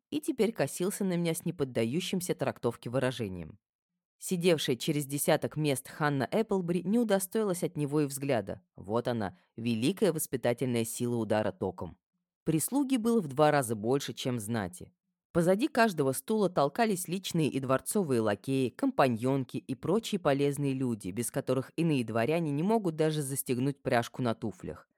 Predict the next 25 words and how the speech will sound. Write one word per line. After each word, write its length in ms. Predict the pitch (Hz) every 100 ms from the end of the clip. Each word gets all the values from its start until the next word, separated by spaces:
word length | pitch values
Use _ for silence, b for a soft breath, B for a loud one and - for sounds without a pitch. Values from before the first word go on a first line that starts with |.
| _ _
Они 240 | 277 370
вели 220 | 330 185 123
себя 260 | 120 120
тихо, 400 | 113 - 240 -
не 160 | 151 143
издавая 400 | 139 175 185 123
звуков 460 | 113 147 175 131
без 200 | 110 113
веской 340 | 113 135 - 123
необходимости, 920 | 120 113 139 123 120 107 92 - 85 b b
что 220 | - 120
лишь 180 | 107 -
подчёркивало 680 | 107 - 160 160 143 127 117
болтливость 640 | 110 107 110 117 120 -
общества 500 | 107 - 104 - 101
за 80 | 95
столом. 480 | - 92 85 73 - _ _ -
Церемония 560 | 165 170 220 302 269
вноса 400 | 160 180 170 -
и 40 | 127
выноса 380 | 147 139 -
королевского 640 | 120 131 127 131 - - 113
младенца 600 | 110 110 127 208 208 165
была 220 | 131 131
торжественной, 800 | - 135 127 110 - - 85